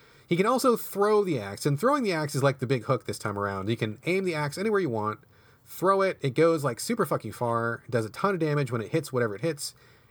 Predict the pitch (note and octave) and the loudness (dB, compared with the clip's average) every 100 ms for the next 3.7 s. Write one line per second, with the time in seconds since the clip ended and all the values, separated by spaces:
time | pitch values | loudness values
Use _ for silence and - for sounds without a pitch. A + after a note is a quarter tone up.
0 | - C3 C#3+ C#3+ C#3 A#2+ B2+ C3 C3 C3 | -4 0 2 0 0 0 0 0 -2 -4
1 | - C#3 C3+ A#2 A#2+ - A2 F#2+ G#2+ G2 | -2 -2 0 0 -2 -2 -4 -4 -4 -6
2 | F#2+ F#2 A2 G2+ A#2 A#2 G#2+ G#2 - D3 | -8 -8 -6 -4 -4 -4 -2 -4 -2 0
3 | D3+ C3+ B2 B2 B2 B2 | 2 0 0 -2 0 -2